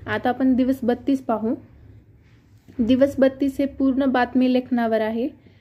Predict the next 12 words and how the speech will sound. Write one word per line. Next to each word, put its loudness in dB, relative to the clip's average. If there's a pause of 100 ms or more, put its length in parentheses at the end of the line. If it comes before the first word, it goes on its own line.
(320)
चला 4
सराव 4
करूया. 2 (260)
खालील 2
विषयावर 0
बातमी 0
तयार 0
करा. -8 (540)
एक, 0 (340)
जनता 4
गर्ल्स 2
हायस्कूल -2